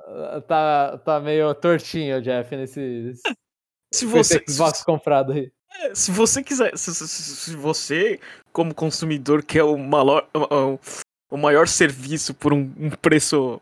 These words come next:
Speaker 1: assim, mais acessível, né, não joga Nintendo, velho.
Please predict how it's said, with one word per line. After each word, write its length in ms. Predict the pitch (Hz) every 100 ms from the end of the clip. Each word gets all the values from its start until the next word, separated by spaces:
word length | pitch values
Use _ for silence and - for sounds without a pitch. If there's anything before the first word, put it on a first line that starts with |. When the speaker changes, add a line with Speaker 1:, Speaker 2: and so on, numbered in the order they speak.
| -
Speaker 1:
assim, 300 | 131 139 123 _
mais 260 | 139 139 135
acessível, 800 | 131 143 - 277 - 403 202 127 - _ _ _
né, 160 | 113 135
não 180 | 143 143
joga 240 | 135 120
Nintendo, 500 | 143 175 453 349 156
velho. 160 | 131 117